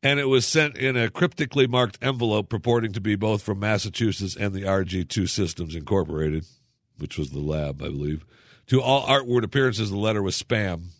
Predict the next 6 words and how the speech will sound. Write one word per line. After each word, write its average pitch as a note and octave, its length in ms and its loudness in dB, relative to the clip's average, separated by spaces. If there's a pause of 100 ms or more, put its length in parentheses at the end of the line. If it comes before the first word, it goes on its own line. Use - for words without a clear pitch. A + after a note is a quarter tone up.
(680)
and, B2 320 2
uh, A2 140 -2
probably G#2+ 420 2
wasn't G2+ 340 0
believed G2 340 0
anyway. F2+ 380 -2